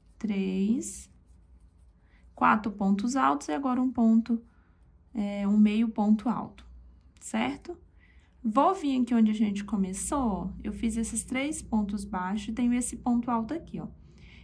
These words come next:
Eu vou vir aqui, ó, embaixo, tá? Onde a gente sobe o ponto, bem onde a gente faz o ponto alto pra subir. Eu vou vir aqui, ó, e vou finalizar com um ponto baixíssimo,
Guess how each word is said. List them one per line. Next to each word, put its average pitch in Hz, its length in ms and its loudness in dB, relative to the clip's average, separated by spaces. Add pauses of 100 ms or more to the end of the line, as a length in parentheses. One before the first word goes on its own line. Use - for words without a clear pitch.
Eu 226 100 2
vou 240 200 2
vir 254 180 2
aqui, 247 160 -2
ó, 165 80 -2
embaixo, 196 580 0
tá? 202 160 -2
Onde 214 220 4
a - 20 0
gente 202 300 -2
sobe 196 580 -2 (320)
o 285 140 2
ponto, - 680 -6
bem 233 220 4
onde 311 180 0
a 294 40 0
gente 285 240 0
faz 233 280 -2
o 233 60 -4
ponto 226 320 4
alto 202 220 -2
pra 202 160 -4
subir. 208 360 -2 (480)
Eu 190 120 0
vou 185 160 0
vir 202 240 4
aqui, 403 340 0
ó, - 20 -14 (760)
e 202 40 -2
vou 202 160 0
finalizar 262 680 0
com 226 140 2
um 233 60 6
ponto 208 280 -2
baixíssimo, 202 760 -6